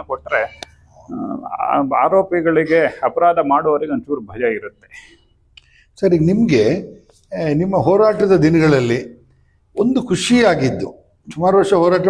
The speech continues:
Speaker 2: ಮಾಡಿರಿ, ಜೈಲಿಗೆ ಹೋಗಿದ್ದು, ಫಸ್ಟಿಗೆ ಜೈಲಿಗೆ ಹೋಗೋತ್ತಿಗೆಲ್ಲ ಏನ್ ಖುಷಿ ಆಗೋದು, ಆಮೇಲೆ ಆಮೇಲೆ ಸ್ವಲ್ಪ ಸಮಸ್ಯೆ ಆಗಿರ್ಬೋದು. ಒಂದು, ಒಂದು ಹೋರಾಟ ಮಾಡಿದಾಗ ನನಗೆ ಏನೇ ಆಗ್ಲಿ, ಏ, ಇದ್ರ ಬಗ್ಗೆ ನಾನು ಯೋಚನೆ ಮಾಡಿರಲ್ಲ, ಬಂದೆ ಹೋರಾಟಕ್ಕೆ,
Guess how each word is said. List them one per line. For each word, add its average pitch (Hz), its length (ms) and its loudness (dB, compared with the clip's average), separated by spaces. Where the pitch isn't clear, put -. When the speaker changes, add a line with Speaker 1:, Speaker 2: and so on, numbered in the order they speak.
Speaker 2:
ಮಾಡಿರಿ, 156 320 2
ಜೈಲಿಗೆ 143 300 0
ಹೋಗಿದ್ದು, 147 540 0
ಫಸ್ಟಿಗೆ 156 280 -4
ಜೈಲಿಗೆ 175 220 4
ಹೋಗೋತ್ತಿಗೆಲ್ಲ 175 500 4
ಏನ್ 165 200 2
ಖುಷಿ 156 240 -2
ಆಗೋದು, 139 260 0
ಆಮೇಲೆ 151 220 -4
ಆಮೇಲೆ 151 200 -10
ಸ್ವಲ್ಪ 143 200 -4
ಸಮಸ್ಯೆ 135 460 -8
ಆಗಿರ್ಬೋದು. 117 460 -14
ಒಂದು, 277 340 2
ಒಂದು 214 420 -2
ಹೋರಾಟ 202 320 2
ಮಾಡಿದಾಗ 156 440 2
ನನಗೆ 180 320 2
ಏನೇ 185 220 4
ಆಗ್ಲಿ, 147 640 0
ಏ, 147 60 -4
ಇದ್ರ 139 200 0
ಬಗ್ಗೆ 147 280 0
ನಾನು 131 380 0
ಯೋಚನೆ 135 300 -4
ಮಾಡಿರಲ್ಲ, 127 420 -2
ಬಂದೆ 143 340 -4
ಹೋರಾಟಕ್ಕೆ, 127 560 -4